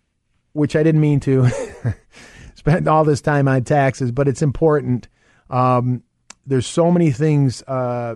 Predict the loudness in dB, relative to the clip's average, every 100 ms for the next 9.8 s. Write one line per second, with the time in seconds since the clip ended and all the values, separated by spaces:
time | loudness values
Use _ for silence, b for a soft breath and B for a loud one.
0 | -12 -6 -4 -2 -4 -8 -14 -10 -4 -4
1 | -4 -10 _ -18 -14 -4 -2 0 -2 -2
2 | -2 0 0 0 0 -4 -6 -10 -8 -8
3 | -6 -8 -2 -2 0 -2 -4 -4 -4 -8
4 | -12 -8 -4 -2 -2 0 -2 -4 -6 -8
5 | -6 -10 -6 -8 -6 -10 -8 -10 -10 -14
6 | -18 b b b b -8 -4 -2 0 0
7 | 2 2 2 2 0 0 -2 0 0 0
8 | 2 2 0 -2 -2 -2 -2 -2 -2 -2
9 | -4 -4 -4 -6 -8 -2 0 -2